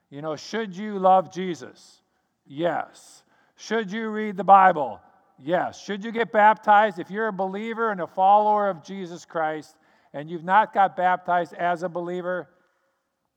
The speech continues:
let's get baptized. Join us. We have, I think, four or five already signed up. It's gonna be a great day. Come join us in the waters of baptism and take that step of obedience that Christ calls us to once we've made a decision to follow Christ.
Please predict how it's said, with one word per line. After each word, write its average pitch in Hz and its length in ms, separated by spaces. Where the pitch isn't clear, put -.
let's 185 160
get 226 140
baptized. 214 720
Join 202 320
us. 165 120
We 175 120
have, 180 260
I 170 100
think, 170 160
four 190 240
or 175 60
five 180 340
already 180 260
signed 175 380
up. 180 140
It's 165 120
gonna 175 180
be 160 80
a 160 40
great 170 320
day. 175 200
Come 185 320
join 170 400
us 117 340
in 143 80
the 147 100
waters 156 440
of 135 120
baptism 120 680
and 120 100
take 180 280
that 160 200
step 156 300
of 147 100
obedience 135 640
that 113 140
Christ 131 320
calls 131 320
us 120 140
to 113 320
once 131 280
we've 127 140
made 123 160
a 120 60
decision 113 500
to 107 60
follow 117 380
Christ. - 680